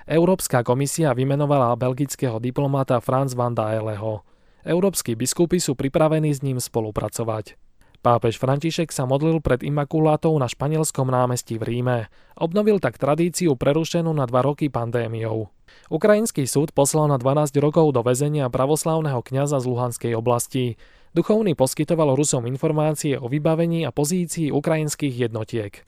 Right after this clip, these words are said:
V sídle Európskeho parlamentu v Bruseli bol prvýkrát v histórii inštalovaný Betlehem. V minulosti symbol kresťanských Vianoc európski predstavitelia odmietali s tým, že je to potenciálne úražlivé.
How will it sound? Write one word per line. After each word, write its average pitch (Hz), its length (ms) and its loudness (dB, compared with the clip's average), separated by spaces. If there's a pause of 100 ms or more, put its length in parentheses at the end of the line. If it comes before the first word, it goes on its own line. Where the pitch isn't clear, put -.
(580)
V - 40 -14
sídle 170 440 4
Európskeho 151 580 2
parlamentu 143 540 0
v 120 80 -6
Bruseli 165 420 0
bol 131 160 0
prvýkrát 160 560 0
v 135 80 -4
histórii 151 480 2
inštalovaný 127 640 0
Betlehem. 110 640 -2 (320)
V - 80 -20
minulosti 165 540 -2
symbol 151 340 2
kresťanských 143 640 -2
Vianoc 139 380 0
európski 156 500 -2
predstavitelia 143 800 0
odmietali 127 480 -2
s - 160 -12
tým, 160 320 0
že 175 160 2
je 175 80 2
to 143 80 0
potenciálne 147 960 0
úražlivé. 113 800 0